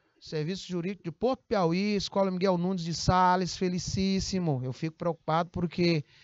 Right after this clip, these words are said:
é o feedback que faz eu avançar ou retroceder. Afinal de contas, a gente se empolga às vezes aqui, na verdade, porque é um negócio empolgante. Eu,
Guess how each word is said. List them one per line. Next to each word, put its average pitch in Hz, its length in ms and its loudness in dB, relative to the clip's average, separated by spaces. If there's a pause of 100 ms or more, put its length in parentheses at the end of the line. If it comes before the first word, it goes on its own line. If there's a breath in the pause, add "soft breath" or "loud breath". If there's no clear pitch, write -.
(340 soft breath)
é 135 80 2
o 135 60 4
feedback 165 720 4
que - 140 -10
faz 170 400 0
eu 165 260 4 (320 soft breath)
avançar 160 720 4
ou 185 200 6
retroceder. 180 1000 2 (500 soft breath)
Afinal 139 460 0
de 143 140 0
contas, 151 260 -2
a 180 60 2
gente 180 100 -4
se - 140 -4
empolga 156 400 4
às 147 120 2
vezes 151 280 0
aqui, 147 320 2
na 156 100 4
verdade, 143 480 4
porque - 140 -8
é 156 40 0
um 170 40 -2
negócio 170 420 0
empolgante. 143 720 4
Eu, 202 340 4